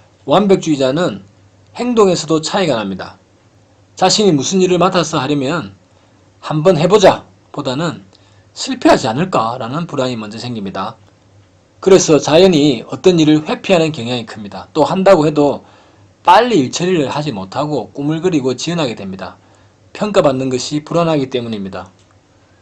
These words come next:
마지막으로 완벽주의자의 정서적인 면을 봅시다.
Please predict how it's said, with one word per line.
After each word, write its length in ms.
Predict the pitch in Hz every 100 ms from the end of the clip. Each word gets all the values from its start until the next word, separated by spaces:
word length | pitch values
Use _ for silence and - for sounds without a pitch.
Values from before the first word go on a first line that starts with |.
| _ _ _ -
마지막으로 600 | 151 185 190 147 101 95 _ _ _ _ _ -
완벽주의자의 1040 | 139 180 165 156 - 147 131 127 139 135
정서적인 580 | - 123 123 185 190 160
면을 380 | 117 131 143 135
봅시다. 440 | - - - 95